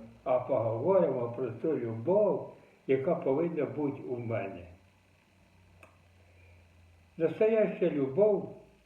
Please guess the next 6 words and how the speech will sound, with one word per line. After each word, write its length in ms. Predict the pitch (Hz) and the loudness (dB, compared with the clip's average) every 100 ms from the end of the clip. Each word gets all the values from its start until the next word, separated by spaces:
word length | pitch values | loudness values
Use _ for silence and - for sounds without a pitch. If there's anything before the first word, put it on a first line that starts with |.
| _ _ _ _ _ _ _ _ _ _ _ _ _ _ _ | _ _ _ _ _ _ _ _ _ _ _ _ _ _ _
перше 360 | 160 156 - 156 | 2 2 2 -4
джерело 760 | - 160 156 151 139 107 - - - _ _ _ _ - | -2 0 2 4 4 2 -2 -10 -20 _ _ _ _ -4
цієї 480 | 127 127 143 127 113 | -2 2 2 2 0
любові 760 | 110 101 107 160 165 156 139 131 - - 101 | -2 -4 0 2 0 -2 -8 -10 -18 -20 -20
є 420 | 95 127 131 120 110 - - | -4 0 0 -2 -8 -14 -8
Бог. 300 | 98 90 | -6 -6